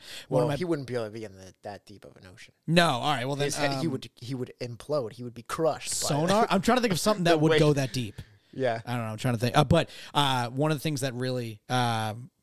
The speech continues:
Speaker 1: I did, uh, forty-seven meters down, that movie really fucked me up. That movie really,
Speaker 2: Is that
Speaker 1: uh,
Speaker 2: the one where the girls have, like, sharks
Speaker 1: Yeah.
Speaker 2: around?
Speaker 1: I, w-, I signed up for that movie thinking it was gonna be a whatever shark movie. It was, I couldn't care less the sharks were in that movie. <laughs> That were, they were not the main villain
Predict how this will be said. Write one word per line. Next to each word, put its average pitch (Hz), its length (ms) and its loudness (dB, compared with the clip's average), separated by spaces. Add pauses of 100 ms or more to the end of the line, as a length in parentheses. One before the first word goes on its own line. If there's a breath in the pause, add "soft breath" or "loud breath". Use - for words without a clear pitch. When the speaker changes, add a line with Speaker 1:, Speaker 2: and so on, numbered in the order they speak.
Speaker 1:
I 117 80 0
did, 127 320 -4
uh, 123 60 -8
forty-seven 147 640 0
meters 123 220 -6
down, 107 220 -4 (400)
that 120 160 2
movie 110 200 0
really 110 280 -2
fucked - 340 -6
me 110 80 -4
up. 90 140 -8 (220)
That 123 100 2
movie 123 240 4
really, 113 540 0
Speaker 2:
Is 92 60 -6
that 113 200 -4
Speaker 1:
uh, 113 40 -8
Speaker 2:
the 156 60 -8
one 156 120 -8
where 160 80 -6
the 147 60 -10
girls 123 360 -10
have, 127 160 -14
like, 110 120 -14
sharks 131 300 -14
Speaker 1:
Yeah. 202 240 2
Speaker 2:
around? 160 80 -6 (240 loud breath)
Speaker 1:
I, - 60 6
w-, 208 180 4
I 214 140 2
signed 247 320 2
up 208 100 2
for - 80 -2
that 170 140 4
movie 151 180 0
thinking 143 160 -2
it 143 40 -2
was 127 80 -6
gonna 139 120 -2
be 135 80 -2
a 123 80 -2
whatever 139 280 0
shark 139 280 -2
movie. 101 260 -12 (440)
It 165 60 -2
was, 147 120 2
I 156 140 0
couldn't 165 240 0
care 120 160 -6
less 135 360 0
the - 80 -6
sharks - 320 -6
were 127 60 -4
in 110 60 -4
that 104 140 -6
movie. 101 240 -10 (460)
<laughs> - 180 -6
That 156 180 0
were, 135 120 -2
they 123 300 2
were 151 80 2
not 156 200 2
the 156 40 0
main 135 260 -2
villain 113 380 -4